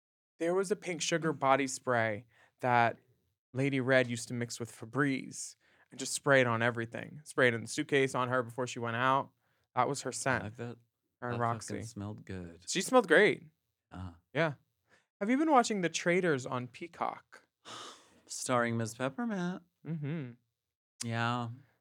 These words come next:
Speaker 1: There's a ton of queer representation in the cast. We got Alan Cumming, this other girl who looks kinda dykey, Peppermint.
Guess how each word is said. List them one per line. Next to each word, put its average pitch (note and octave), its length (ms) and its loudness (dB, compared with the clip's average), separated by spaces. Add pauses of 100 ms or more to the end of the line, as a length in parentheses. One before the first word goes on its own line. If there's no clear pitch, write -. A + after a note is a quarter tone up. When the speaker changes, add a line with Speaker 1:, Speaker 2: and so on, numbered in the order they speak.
(140)
Speaker 1:
There's E3+ 160 -4
a E3 80 2
ton F3 360 -2
of F3 160 -4
queer E3 200 2
representation C#3 640 0
in B2+ 80 -8
the A#2+ 60 -10
cast. A#2 320 -2
We B2 40 -6
got A2+ 240 0 (520)
Alan D#3 260 4
Cumming, D3+ 680 0 (840)
this C#3 160 -2
other D3 160 4
girl C#3+ 220 4
who C#3+ 40 2
looks C#3+ 240 -2
kinda C#3 240 -4
dykey, C#3 600 -2 (760)
Peppermint. D3+ 680 2